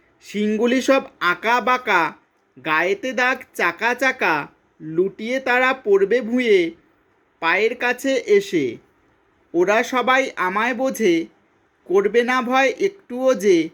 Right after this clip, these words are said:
হাত বুলিয়ে দেব গায়ে, বসবে কাছে ঘেঁষে। ফলসা বনে গাছে গাছে, ফল ধরে মেঘ ঘনিয়ে আছে, ওইখানেতে ময়ূর এসে নাচ দেখিয়ে যাবে।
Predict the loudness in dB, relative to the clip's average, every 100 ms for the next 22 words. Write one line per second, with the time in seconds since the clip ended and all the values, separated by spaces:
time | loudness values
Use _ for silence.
0 | _ _ _ -6 -2 -2 -4 -8 -6 -2
1 | -2 2 4 4 2 0 0 2 2 0
2 | -6 _ _ _ -4 -2 -2 -2 -2 -2
3 | -2 -2 -2 2 0 2 0 0 -4 _
4 | _ _ _ _ _ _ _ _ _ _
5 | 2 4 4 2 2 2 0 0 -2 -2
6 | -2 0 -2 0 0 0 -2 _ _ _
7 | _ -2 0 2 2 2 0 0 -2 -6
8 | -4 -2 0 2 0 0 2 2 2 -4
9 | _ _ _ _ -2 -2 -2 -4 -4 -4
10 | -2 0 0 2 2 2 0 0 2 4
11 | 4 -2 _ -4 0 0 -2 -4 -4 -4
12 | 2 2 2 2 0 0 -2 -4